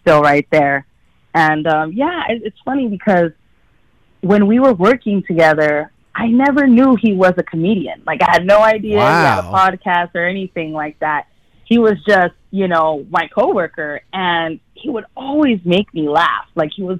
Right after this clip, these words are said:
Speaker 1: just always making me fucking laugh all the time. And then, so one day he was, uh, telling our, our boss, like, you know, "Oh, yeah, I have a show this weekend, da, da, da." And I'm just like, "What show? Like, what are you talking about?" And,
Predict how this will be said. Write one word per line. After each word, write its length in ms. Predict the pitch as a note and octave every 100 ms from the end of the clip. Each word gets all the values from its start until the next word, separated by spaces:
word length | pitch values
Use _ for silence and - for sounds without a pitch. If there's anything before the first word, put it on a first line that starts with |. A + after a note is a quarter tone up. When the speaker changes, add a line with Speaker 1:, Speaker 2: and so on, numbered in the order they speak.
| -
Speaker 1:
just 160 | F#3 -
always 360 | A3 A#3+ G3+
making 320 | F3 G3 E3+ D#3
me 80 |
fucking 320 | D3+ F3 - C#3+
laugh 280 | D3 D#3+ -
all 140 | D#3
the 80 | D3
time. 400 | - D3+ D3 D3 - _ _ _ _
And 220 | E3+ E3+ F3
then, 260 | E3+ E3+ -
so 140 | F3
one 340 | D#3 E3 G3+ G3+
day 420 | F3+ E3+ E3 E3
he 160 | F3+
was, 260 | D3+ D#3 D3+
uh, 200 | D3+ D3+ -
telling 240 | D#3+ D#3+ D#3
our, 260 | D3+ D3 -
our 180 | C#3+ C#3+
boss, 400 | D3+ D#3+ E3 D#3
like, 180 | D3+ C#3+
you 60 | F3
know, 180 | F3 G3
"Oh, 40 |
yeah, 240 | G#3+ A#3+ G3+
I 20 |
have 140 | F3
a 40 | D#3+
show 200 | - F#3
this 140 | F3+ F3+
weekend, 340 | F3 - E3+
da, 80 | E3+
da, 120 | F3
da." 120 | F#3+ F3 _ _ _
And 100 | -
I'm 120 | E3+ F3
just 120 | E3+
like, 160 | E3+ -
"What 200 | E3 - - -
show? 260 | D#3+ D3+
Like, 180 | D#3 D3+
what 60 | F#3
are 40 |
you 60 | G#3+
talking 280 | A#3 A3+ F3+
about?" 420 | D#3+ D3+ D3+ -
And, 360 | D#3+ D3+ D3+